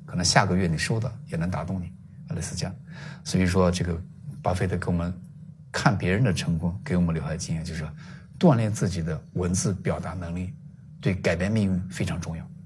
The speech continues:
啊，那么呢，这个巴菲特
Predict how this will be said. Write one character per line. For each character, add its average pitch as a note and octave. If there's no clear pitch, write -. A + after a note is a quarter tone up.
啊， -
那 A#2
么 B2
呢， G#2+
这 G2+
个 G2+
巴 G2+
菲 C3+
特 B2+